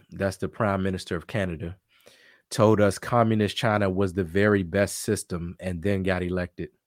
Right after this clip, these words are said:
Man. Well, that's, that's where things are kinda headed with this destruction of the old system. People want to,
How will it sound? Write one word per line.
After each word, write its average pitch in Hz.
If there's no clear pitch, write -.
Man. 87
Well, 101
that's, 127
that's 110
where 127
things 110
are 98
kinda 98
headed 110
with 92
this 98
destruction 101
of 92
the 90
old 92
system. 95
People 95
want 95
to, 90